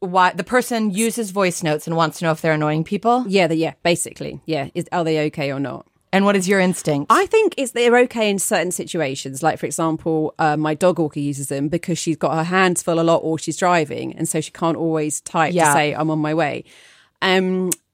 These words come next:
Speaker 2: but then I was saying to Sen, I think I can, I'm not showing it off, I can probably read faster than in, someone can talk. So you're using up more of my time by having to listen to it than if you, you take the time to write it to me. Mm, it's whose
Speaker 1: So,
Speaker 2: time's more
Speaker 1: so,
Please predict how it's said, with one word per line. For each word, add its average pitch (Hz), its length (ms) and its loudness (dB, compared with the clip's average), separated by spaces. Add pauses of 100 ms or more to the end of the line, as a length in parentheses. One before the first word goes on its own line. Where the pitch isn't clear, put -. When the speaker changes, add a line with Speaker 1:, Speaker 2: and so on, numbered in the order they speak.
(120)
Speaker 2:
but 208 140 4
then 226 140 4
I 208 100 2
was 208 100 -2
saying 208 220 0
to 202 60 -8
Sen, 202 360 -2
I 202 100 -4
think 196 460 -2 (260)
I 190 120 2
can, 180 720 -2 (100)
I'm 180 80 0
not - 140 0
showing 147 180 -4
it - 60 -6
off, - 240 -6 (140)
I 160 160 4
can 160 340 0
probably 160 420 0
read 160 320 4
faster - 380 -2
than 156 140 2
in, 147 180 0
someone 147 240 -2
can 151 140 -4
talk. 156 360 0
So - 140 0
you're 147 80 2
using 151 380 0
up - 80 -6
more 165 180 0
of 147 60 -2
my 151 100 2
time 147 600 0 (160)
by 147 80 -2
having 156 220 0
to 160 100 -2
listen 139 260 -2
to 139 120 -8
it 139 180 -4
than 151 120 2
if 156 140 -2
you, 151 200 -6 (220)
you 226 240 2
take - 200 -2
the 156 80 -2
time 156 260 0
to 160 100 -6
write 160 280 0
it - 100 -18
to 139 100 -8
me. 131 260 -10 (680)
Mm, 151 640 -2
it's 139 100 -12
whose 170 180 0
Speaker 1:
So, 262 120 2
Speaker 2:
time's - 160 -2
more 269 80 0
Speaker 1:
so, 233 60 4